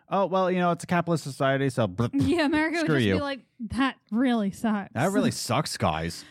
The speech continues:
Speaker 2: Good luck with that one.
Speaker 1: Well
Speaker 2: Like, they wouldn't,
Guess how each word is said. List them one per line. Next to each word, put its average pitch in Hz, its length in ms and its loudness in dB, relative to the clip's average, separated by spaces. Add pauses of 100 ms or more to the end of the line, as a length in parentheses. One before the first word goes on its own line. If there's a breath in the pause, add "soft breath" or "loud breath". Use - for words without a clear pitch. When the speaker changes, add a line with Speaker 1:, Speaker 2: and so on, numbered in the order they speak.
(160 loud breath)
Speaker 2:
Good 285 200 0
luck 277 240 2
with 269 160 0
that 254 260 0
one. 220 720 2
Speaker 1:
Well 208 220 2
Speaker 2:
Like, 254 180 0
they 294 140 0
wouldn't, 370 400 -4